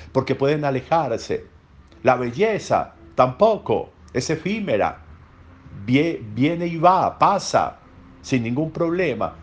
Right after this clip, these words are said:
¿Hay seguridades? No, no hay seguridades. Entonces, ¿por qué no ser humildes?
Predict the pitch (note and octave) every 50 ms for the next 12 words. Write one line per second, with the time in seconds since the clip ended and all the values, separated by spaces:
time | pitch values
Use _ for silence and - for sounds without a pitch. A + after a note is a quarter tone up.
0 | - - - - - - - - - - - - - - - - - D3+ F3 D#3+
1 | - - F3 D#3+ D#3+ D3 D3 D3+ D#3+ F3+ E3+ D3+ A#2 G#2+ G#2 G2 - - G2+ A2+
2 | B2 C#3 E3 D#3+ C#3 C#3 C#3+ D3 E3+ F#3 F3+ D#3+ - - C3 A2 A2+ A#2 A2 A2+
3 | A2+ A2 F#2 D#2+ D#2 C2 G1+ - E2 - - - - - - - - - - -
4 | - - - - - C3 B2+ - D#3 D3 - F3 E3+ E3+ - - D3+ B2 A#2 -
5 | - - D3+ D#3 D#3 D#3 D#3+ D#3+ D#3+ - - D#3 D#3 D3+ D3 D#3 E3 F3+ F3 C#3+
6 | A2 G2 F#2 F2+ D#2 - - - - -